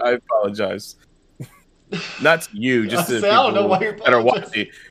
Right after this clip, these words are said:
Speaker 1: Just the people that are watching, <laughs> not to
Speaker 2: Oh, yeah,
Speaker 1: you
Speaker 2: people who are
Speaker 1: at all.
Speaker 2: literally just wasting away watching this. I feel so bad for them. Uh, but keep watching,
Speaker 1: <laughs>
Speaker 2: please, 'cause we need, we need the algorithm to like us. Um,
Speaker 1: Yeah,
Speaker 2: we're,
Speaker 1: absolutely.
Speaker 2: we're finally getting some, some steam rolling, so let's, let's go.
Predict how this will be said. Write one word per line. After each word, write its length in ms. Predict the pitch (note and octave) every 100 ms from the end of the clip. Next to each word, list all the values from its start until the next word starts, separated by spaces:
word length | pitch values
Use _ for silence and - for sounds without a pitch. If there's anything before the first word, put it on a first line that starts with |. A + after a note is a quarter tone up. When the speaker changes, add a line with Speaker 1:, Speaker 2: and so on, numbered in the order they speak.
| -
Speaker 1:
Just 180 | E3 G3
the 100 | G3
people 220 | G3 F3+
that 80 | D3+
are 80 | C3
watching, 540 | C3 B2+ - D#3 A#2+
<laughs> 220 | A2+ -
not 100 | F#3+
to 200 | - E3+ E3+
Speaker 2:
Oh, 140 | F3+
yeah, 80 | D#3+
Speaker 1:
you 60 | E3
Speaker 2:
people 180 | - E3
who 60 |
are 80 | D#3+
Speaker 1:
at 60 | C3+
all. 60 |
Speaker 2:
literally 640 | C#3 C#3+ C#3 C3+ B2+ B2 B2
just 360 | C3+ B2+ -
wasting 460 | B2 A#2+ A#2+ - A#2
away 260 | A2+ A#2 A2+
watching 420 | A#2 A#2 B2+ A2
this. 260 | G#2+ G#2
I 80 | A2
feel 180 | - A2+
so 180 | - A2
bad 260 | G#2 G#2
for 120 | - -
them. 240 | A2 G#2 _ _ _ _
Uh, 160 | - G#2+
but 240 | G2+ -
keep 200 | - A#3+
watching, 260 | A#3 - - E3+
Speaker 1:
<laughs> 40 | C#3+
Speaker 2:
please, 220 | - -
'cause 140 | -
we 100 | D#3
need, 220 | C#3 C3+ C#3+
we 100 | C#3+
need 320 | D#3 A2+ G#2
the 180 | G#2 G#2
algorithm 540 | G2+ G#2 G#2 G#2 G#2
to 100 | -
like 280 | - - -
us. 320 | A#2 E3 G3 -
Um, 180 | - -
Speaker 1:
Yeah, 360 | F3+ - - -
Speaker 2:
we're, 60 |
Speaker 1:
absolutely. 220 | D#3 F3 D#3
Speaker 2:
we're 60 | D#3
finally 140 | C#3
getting 200 | C3 B2
some, 340 | - B2 A2+ G#2
some 180 | - A2
steam 420 | - C#3 E3+ C3+
rolling, 320 | A2+ G#2 G2+
so 180 | G2 F#2+
let's, 200 | G#2+ -
let's 160 | E3 -
go. 380 | C3 D#3 G#2+